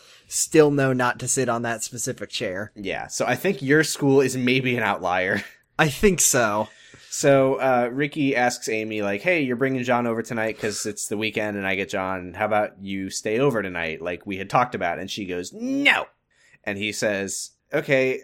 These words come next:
Speaker 2: well, I really would like to sleep with you, Amy." And she goes, "I know, and we will when it's right." And he says, "This, this is what you were talking about earlier." Ricky goes, "If this is how it's gonna be,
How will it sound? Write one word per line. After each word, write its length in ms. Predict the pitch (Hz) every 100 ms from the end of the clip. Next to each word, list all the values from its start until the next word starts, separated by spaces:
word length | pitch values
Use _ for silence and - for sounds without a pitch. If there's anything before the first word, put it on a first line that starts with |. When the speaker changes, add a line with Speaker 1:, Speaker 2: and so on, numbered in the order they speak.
| -
Speaker 2:
well, 300 | 123 123 123
I 200 | 120 123
really 460 | 120 117 131 143
would 140 | 135 131
like 180 | 135 139
to 80 |
sleep 260 | 135 147 131
with 140 | 120
you, 100 | 113
Amy." 300 | 107 110 113
And 100 | 110
she 160 | 104 120
goes, 300 | 104 101 - -
"I 100 | 262
know, 300 | 160 139 - -
and 200 | 156 160
we 120 | 175
will 240 | 202 185 90
when 160 | 107
it's 160 | 123 -
right." 240 | 151 85 -
And 140 | 107
he 80 | 120
says, 480 | - 110 98 95 - _ _
"This, 280 | - 151 165
this 220 | 165 151 151
is 60 |
what 120 | 139
you 80 | 131
were 80 | 120
talking 180 | 120 110
about 120 | 98
earlier." 260 | 92 90 95
Ricky 260 | 113 117
goes, 280 | 107 104 101 _ _ _
"If 160 | 123 117
this 220 | 139 156
is 80 | 143
how 160 | 143 117
it's 100 | -
gonna 180 | 113 107
be, 340 | 104 95